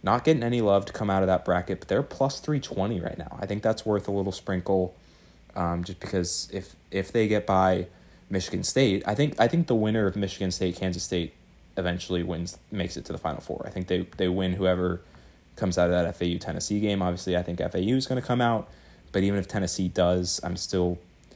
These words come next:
I don't know if they have the firepower to, to match either of those backcourts and those offenses. Um, so I, I like,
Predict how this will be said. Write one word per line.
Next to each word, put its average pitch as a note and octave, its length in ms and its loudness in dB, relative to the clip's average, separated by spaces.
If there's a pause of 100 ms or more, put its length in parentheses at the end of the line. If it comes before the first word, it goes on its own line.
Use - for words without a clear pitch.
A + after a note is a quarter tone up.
(240)
I - 60 -2
don't F#2 140 0
know F2 100 0
if E2+ 80 -6
they F2 140 0
have F2+ 180 0
the F#2 60 -8
firepower F2 640 2
to, F2 240 -4
to - 220 -8
match F2+ 280 -2
either F#2+ 200 0
of G2+ 60 2
those G2+ 260 0
backcourts G2 680 0
and F2+ 80 -2
those F2 160 0
offenses. G#2 640 0 (480)
Um, F2 300 2
so F#2+ 160 0
I, - 400 -4
I F2+ 40 4
like, F#2 460 0